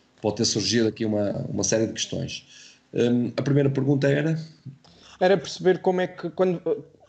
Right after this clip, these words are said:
Speaker 2: o, o Carlos já disse que gosta de, de jogadores que, que estejam bem
Speaker 1: Ok.
Speaker 2: identificados com a vossa identidade, mas
Speaker 1: Ok.
Speaker 2: quando chegam ao meio do projeto, como foi o caso do Swansea, como é que fa-, como é que geram essa situação?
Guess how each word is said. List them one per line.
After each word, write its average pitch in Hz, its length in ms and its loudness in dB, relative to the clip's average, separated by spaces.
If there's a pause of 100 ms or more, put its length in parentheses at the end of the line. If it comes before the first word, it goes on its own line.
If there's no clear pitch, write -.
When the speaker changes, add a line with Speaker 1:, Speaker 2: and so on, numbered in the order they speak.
Speaker 2:
o, 139 640 2
o 147 40 -2
Carlos 151 300 2
já 143 120 4
disse 143 180 0
que - 80 -12
gosta 143 280 2
de, 127 160 -2
de 113 80 -8
jogadores 127 440 -2
que, 120 600 0
que - 220 -20
estejam 135 300 2
bem 139 100 4
Speaker 1:
Ok. 131 100 0
Speaker 2:
identificados 127 400 -2
com 131 120 -2
a - 20 -2
vossa 127 180 -2
identidade, 135 540 0
mas 151 120 -2
Speaker 1:
Ok. 123 100 -4
Speaker 2:
quando 165 260 2
chegam 165 280 0
ao 151 260 2
meio 151 160 2
do 147 60 -2
projeto, 143 340 -2
como 139 120 -4
foi 143 140 -2
o - 20 -6
caso 139 240 0
do 127 60 -6
Swansea, 151 300 -4
como 151 180 -2
é 151 60 2
que 151 80 -12
fa-, 151 240 4
como 147 160 -2
é 143 60 0
que 147 380 2
geram 147 400 0
essa 147 220 0
situação? 143 480 -2